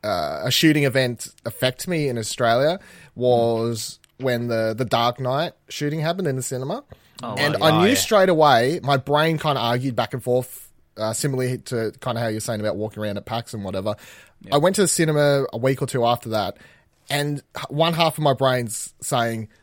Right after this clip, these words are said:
Speaker 1: "Let's, you know, you don't have to worry about that. That is not a thing that you have to worry about in Australia. You should consider yourself lucky that you don't have to worry about that." But at the same time, there's the other half of you kinda still just looking around a little bit, you know, a little bit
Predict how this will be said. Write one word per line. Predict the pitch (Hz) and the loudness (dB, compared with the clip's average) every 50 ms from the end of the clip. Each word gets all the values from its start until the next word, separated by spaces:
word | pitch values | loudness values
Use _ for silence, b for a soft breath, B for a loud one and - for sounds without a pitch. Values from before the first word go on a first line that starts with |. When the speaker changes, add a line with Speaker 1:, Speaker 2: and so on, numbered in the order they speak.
| b _ - | b _ -10
Speaker 1:
"Let's, | 359 359 - - - _ - | -10 -10 -10 -14 -20 _ -2
you | 160 147 | 0 0
know, | 113 80 76 - - _ | 0 0 -4 -8 -12 _
you | - 180 160 | -6 0 4
don't | 208 208 226 | 4 4 4
have | 240 233 - | 2 0 0
to | 208 | 2
worry | 156 139 139 143 139 | 2 4 4 4 4
about | 123 123 117 - | 4 2 2 2
that. | 120 113 110 - | 2 0 0 0
That | 117 113 117 | -2 -2 -2
is | 113 107 | -2 -2
not | 117 135 143 156 170 | 0 0 2 2 0
a | 151 | 0
thing | - 156 139 139 131 | -2 -2 -2 -2 -2
that | 120 - | -2 -4
you | 117 113 | -4 -4
have | 113 110 - | -4 -4 -4
to | 120 | -4
worry | 110 107 107 107 | -2 -2 -2 -2
about | 101 107 101 | -2 -4 -4
in | 80 | -4
Australia. | 101 - - 117 107 101 101 107 107 101 - B B B | -6 -8 -8 -6 -4 -4 -2 -2 -2 -4 -6 B B B
You | - 110 | -6 -4
should | - - 110 | -4 -4 -4
consider | 113 104 - 170 175 | -4 -2 0 0 0
yourself | 175 151 - 160 139 - - | 0 0 2 2 0 2 2
lucky | 117 110 - 131 117 | -2 -2 -2 -2 -4
that | 110 85 | -4 -6
you | 78 98 | -6 -4
don't | 110 104 | -4 -6
have | 104 - | -6 -6
to | 110 | -6
worry | 101 104 101 101 | -6 -4 -4 -4
about | 98 101 104 95 - | -6 -6 -8 -6 -6
that." | 107 98 90 - B B B B _ | -6 -6 -6 -8 B B B B _
But | - 131 123 | -2 0 0
at | - 120 117 | 0 -4 -6
the | 123 | -4
same | 123 - - 139 139 120 | -2 0 2 2 0 0
time, | 127 127 127 120 117 110 110 107 | -2 0 0 0 0 -2 -4 -6
there's | 110 107 101 - | -6 -6 -6 -6
the | 98 | -6
other | 101 101 104 107 101 - - | -6 -6 -8 -12 -12 -14 -14
half | 113 - 110 98 98 98 - | -10 -8 -6 -6 -6 -6 -8
of | 104 | -8
you | 104 104 | -8 -8
kinda | 101 - 107 101 101 95 | -6 -6 -6 -6 -6 -6
still | - - - - 147 147 143 135 131 123 120 113 | -8 -6 -2 0 2 4 6 6 4 2 2 0
just | - 113 104 101 - - - - - - b b b b b b b b _ _ _ _ _ _ | -2 -4 -6 -6 -6 -6 -6 -6 -8 -8 b b b b b b b b _ _ _ _ _ _
looking | 180 165 165 175 175 - 202 165 | 2 6 6 6 8 6 6 6
around | 160 151 143 135 131 | 6 6 6 6 4
a | 127 | 4
little | 123 120 123 123 110 107 | 2 4 2 2 2 0
bit, | 87 - 95 78 - - - _ | -2 -4 -6 -8 -8 -10 -12 _
you | - 117 98 | -6 -6 -4
know, | 87 92 113 | -2 -2 -2
a | |
little | 135 147 185 185 202 196 175 | 2 6 6 8 8 6 6
bit | 143 143 131 113 - | 6 4 4 4 2